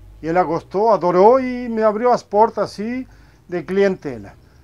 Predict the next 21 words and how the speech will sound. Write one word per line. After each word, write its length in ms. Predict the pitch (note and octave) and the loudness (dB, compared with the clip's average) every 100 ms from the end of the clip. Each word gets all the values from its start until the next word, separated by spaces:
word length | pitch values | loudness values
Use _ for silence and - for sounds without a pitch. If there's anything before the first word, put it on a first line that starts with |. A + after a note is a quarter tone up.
| - - - - | -20 -20 -20 -10
Hoy 240 | D#3 G#3 | 0 2
ya 340 | F3 F3 E3+ F3+ | 2 0 2 2
después 300 | D#3+ F#3+ F#3 | 0 -2 -2
de 80 | D#3+ | -2
veintiocho 640 | B3 A#3+ G3 G3 E3+ E3 | -4 -4 -6 -6 -6 -6
años 220 | F#3+ G3 | -6 -8
tengo 240 | F#3 F#3 - | -8 -10 -10
clientes 640 | E3 F3+ G3+ A3+ A3 G3 | 0 4 6 4 -2 -4
de 80 | D#3 | -6
aquella 440 | D3 E3 D#3 C#3+ | -8 -6 -4 -4
época. 460 | F3 F#3 A#3+ C4 B3 _ _ _ _ _ _ _ | -4 -10 -18 -20 -20 _ _ _ _ _ _ _
Para 220 | - F3 E3 | -4 -2 0
mí 260 | F3 A#3 | 0 0
lo 120 | G3+ | 0
más 200 | F3+ E3+ | -2 -4
importante 640 | E3+ D#3+ E3 G#3 G3+ E3 C3 | -8 -12 -8 -8 -8 -10 -12
es 60 | |
cumplir 480 | - D3+ C3 F3+ G#3 | -10 -12 -8 -8 -6
con 140 | F#3+ | -8
el 40 | E3 | -10
cliente 540 | D3+ D#3+ G3+ G#3 D4+ | -10 -10 -10 -12 -18